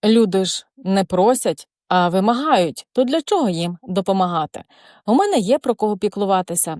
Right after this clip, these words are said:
адже мої подруги мене витягли, і я їм зобов'язана. В одній хвороба ця, в іншої ювілей.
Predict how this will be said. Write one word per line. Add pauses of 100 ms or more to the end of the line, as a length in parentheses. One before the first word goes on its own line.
(120)
адже
мої
подруги
мене
витягли, (440)
і
я
їм
зобов'язана. (200)
В
одній
хвороба
ця, (220)
в
іншої
ювілей.